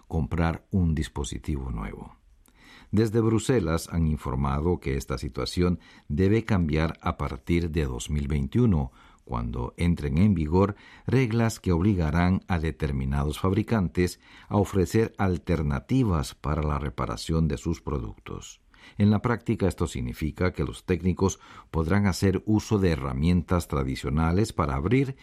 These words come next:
y reparar licuadoras de mano, planchas, secadoras de pelo, lavavajillas y aparatos de iluminación,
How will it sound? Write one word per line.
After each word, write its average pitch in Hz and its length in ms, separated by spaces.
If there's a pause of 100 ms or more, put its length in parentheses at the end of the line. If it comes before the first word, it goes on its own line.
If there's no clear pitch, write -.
(160)
y 139 120
reparar 92 500
licuadoras 67 720
de 62 100
mano, 104 460 (220)
planchas, 82 560
secadoras 65 580
de 60 100
pelo, 98 440 (280)
lavavajillas 98 1040
y 95 140
aparatos 71 800
de 73 120
iluminación, 73 880